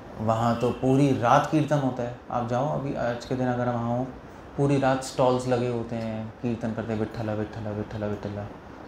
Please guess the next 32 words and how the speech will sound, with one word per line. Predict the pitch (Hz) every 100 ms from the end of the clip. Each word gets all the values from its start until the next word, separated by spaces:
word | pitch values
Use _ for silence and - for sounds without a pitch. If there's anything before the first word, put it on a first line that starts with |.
| -
Dance | 117 117 113
भी | 117
करते | 117 -
हैं | 107
वहाँ | 107
सबकी, | 107 117 - 120
तो | - - - 131
हर, | 135 139
हर | 135
stall | - 131 127
की |
बारी | 123 113 113
आती | 110 95
है | 98
पूरी | 95 92
रात। | 85 85 - - - - - - - 123
बच्चे, | 113 - 117 110
बड़े | 107 110 110
सब | 107 107
dance | 107 107 104
करेंगे | - 104 104 101 98 - - - -
और | 113
फिर | 110 120
उसके | 113 120
बाद | 143 156 - - -
अगले | 123 120
दिन | 120
विठ्ठल | 113 113
जी | 110
का | 113
दर्शन | 110 110 110
करके | 117 139 135 - -